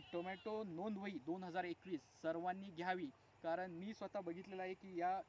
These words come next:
ही वही घेतल्यानंतर आपल्याला दुसरीकडं कुठलंही एक, अ, मा-, काही, अ, मांडणी, मांडायची गरज नाही, कुठं लहानसहान वही, लहानसहान पेज घेऊन मांडायची गरज नाही.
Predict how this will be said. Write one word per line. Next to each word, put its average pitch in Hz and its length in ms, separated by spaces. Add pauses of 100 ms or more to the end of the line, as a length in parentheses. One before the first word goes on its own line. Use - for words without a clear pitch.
ही 196 100
वही 185 200
घेतल्यानंतर 175 640 (300)
आपल्याला 175 400
दुसरीकडं 175 500
कुठलंही 180 640 (460)
एक, 185 200
अ, 170 360 (720)
मा-, 160 500 (120)
काही, 190 320 (220)
अ, 131 360
मांडणी, 180 520
मांडायची 175 640
गरज 180 240
नाही, 175 180
कुठं 180 260
लहानसहान 180 540
वही, 170 380
लहानसहान 175 360
पेज 170 240
घेऊन 180 160
मांडायची 170 380
गरज 180 240
नाही. 180 200